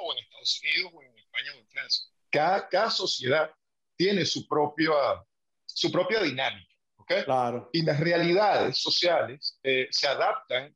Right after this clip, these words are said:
Speaker 1: a esas realidades de cada país. Por lo tanto, aplicar la misma regla de medida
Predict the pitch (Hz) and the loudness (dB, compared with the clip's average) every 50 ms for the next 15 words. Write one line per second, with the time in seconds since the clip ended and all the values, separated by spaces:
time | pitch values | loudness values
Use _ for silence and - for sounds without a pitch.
0 | _ - 156 135 135 160 175 165 - 208 180 180 175 151 131 143 147 135 120 104 | _ -4 -2 0 0 0 0 0 0 0 0 2 2 2 4 4 4 4 4 2
1 | 98 110 135 196 - - - _ _ _ _ _ - 104 - - 117 123 123 - | 2 0 -2 -4 -6 -12 -16 _ _ _ _ _ -18 -8 -2 2 2 2 2 2
2 | 131 127 151 208 190 - - - - _ _ _ _ _ _ _ - 131 131 135 | 2 2 2 2 0 -2 -4 -8 -12 _ _ _ _ _ _ _ -4 -2 0 0
3 | 131 - 143 143 139 - 196 - 285 277 277 - 156 147 - - 180 185 160 131 | 2 2 0 0 2 0 2 2 2 2 2 0 -2 -4 -2 0 2 2 2 2
4 | 120 - - - 139 139 135 135 151 170 165 175 185 185 180 185 190 185 185 196 | 0 -6 -12 -8 -4 -2 -2 -2 -4 -6 -4 -2 0 0 2 2 0 0 0 -2
5 | 196 185 156 135 123 127 151 - - - 107 104 104 | -2 -2 -4 -8 -10 -8 -6 -4 -4 -6 -6 -10 -18